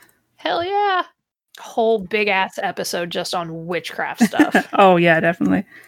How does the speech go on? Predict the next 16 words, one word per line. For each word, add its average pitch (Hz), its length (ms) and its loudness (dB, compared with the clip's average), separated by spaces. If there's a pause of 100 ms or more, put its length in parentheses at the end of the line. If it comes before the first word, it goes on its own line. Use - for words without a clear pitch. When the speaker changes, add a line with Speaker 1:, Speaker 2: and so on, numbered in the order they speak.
(460)
Speaker 2:
Um, 208 180 6
yeah, 202 160 6
so 208 120 4
that's - 320 0
marylloyd 214 520 6
dot 190 220 4
co 202 220 2
dot 190 260 4 (500)
U 208 180 0
K. 233 280 4
That 185 240 4
is 180 280 0
the, 185 320 2
um, 175 380 2 (1400)
pretty 247 240 4
much 220 340 2